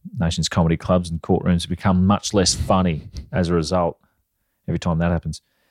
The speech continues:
Arash was released on a fifty thousand dollar US dollar bond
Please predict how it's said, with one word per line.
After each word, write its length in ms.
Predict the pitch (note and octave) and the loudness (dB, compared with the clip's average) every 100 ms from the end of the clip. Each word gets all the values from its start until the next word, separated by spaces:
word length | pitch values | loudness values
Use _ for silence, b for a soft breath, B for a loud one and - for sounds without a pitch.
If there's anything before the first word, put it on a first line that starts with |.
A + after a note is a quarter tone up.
| _ - | _ 2
Arash 460 | C#3+ D#3 C3 A#2 | 4 6 4 0
was 260 | A#2+ G2+ - | -2 -2 -4
released 400 | A2 A#2 C3 A#2+ | -2 2 2 2
on 120 | A#2 G2+ | 0 -2
a 40 | |
fifty 380 | - G3+ - C#3+ | -2 -4 -2 -6
thousand 720 | - - A#2+ C#3 D3+ G#2+ E2+ _ _ _ | -6 -2 2 2 0 -4 -10 _ _ _
dollar 500 | A#2+ A2+ B2 F2+ A2+ - _ _ _ _ | 0 2 2 0 -4 -8 _ _ _ _
US 220 | A#2 C3 | -4 -2
dollar 220 | - G#2+ F#2+ | 0 0 0
bond 500 | - B2 G#2 G#2 | 2 2 2 -2